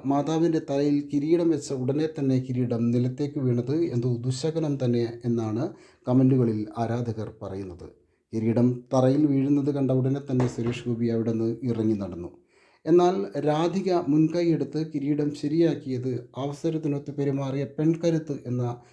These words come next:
രീതിയിലും കമന്റുകൾ പ്രത്യക്ഷപ്പെട്ടിട്ടുണ്ട്. എന്നാൽ കിരീടം സമർപ്പിച്ച് മടങ്ങുമ്പോൾ മാതാവിൻ്റെ എല്ലാ അനുഗ്രഹവും സുരേഷ് ഗോപിക്കും കുടുംബത്തിനും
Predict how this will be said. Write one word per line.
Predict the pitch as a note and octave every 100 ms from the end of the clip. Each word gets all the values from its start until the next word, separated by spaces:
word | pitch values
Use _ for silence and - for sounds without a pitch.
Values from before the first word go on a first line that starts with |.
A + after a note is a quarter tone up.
| _
രീതിയിലും | A#2+ C3+ C#3 C#3 A#2+ A2+ A2+ -
കമന്റുകൾ | A#2+ B2 A#2+ G#2+ G2+
പ്രത്യക്ഷപ്പെട്ടിട്ടുണ്ട്. | - G#2+ B2 - G2+ F2+ F2+ F#2+ F2 E2 - _ _ _ -
എന്നാൽ | G2+ G#2+ B2 E3 - _ _
കിരീടം | C3 C3+ D3 D3 D3
സമർപ്പിച്ച് | C3 C3+ - - C3+
മടങ്ങുമ്പോൾ | B2+ C3 D3+ C3+ C3 C#3+
മാതാവിൻ്റെ | B2 B2 C3 C3 B2+ -
എല്ലാ | B2+ C#3+ D3+ -
അനുഗ്രഹവും | C#3 D3 D3+ D#3+ C3 B2 A#2 A2
സുരേഷ് | A#2+ B2 B2
ഗോപിക്കും | C3 B2 A#2+ B2 B2
കുടുംബത്തിനും | - C3+ C#3 C#3 C3+ C3